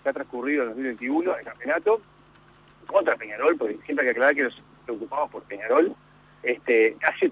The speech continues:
esta manifiesta que creo que la solución nos llama la atención porque fue rápida, pero en realidad debe ser, debe ser, es, esa rapidez debe ser, digamos, la regla y no la excepción. Y acá estamos constantemente,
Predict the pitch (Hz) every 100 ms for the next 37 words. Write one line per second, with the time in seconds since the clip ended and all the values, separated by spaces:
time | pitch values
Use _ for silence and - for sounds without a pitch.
0 | - - 196 175 139 202 208 175 139 170
1 | 170 139 127 - 120 - 165 196 - -
2 | _ _ 127 131 - 185 175 139 135 -
3 | 185 185 147 127 - 147 139 175 185 233
4 | 247 - - 120 123 180 175 151 170 143
5 | 120 139 147 165 156 - - - - 165
6 | 170 - 170 185 151 131 135 156 165 147
7 | 135 - 135 127 131 117 120 131 156 175
8 | 147 143 139 107 - 139 107 95 123 160
9 | 156 170 160 - - - - - 127 -
10 | 170 165 147 165 160 185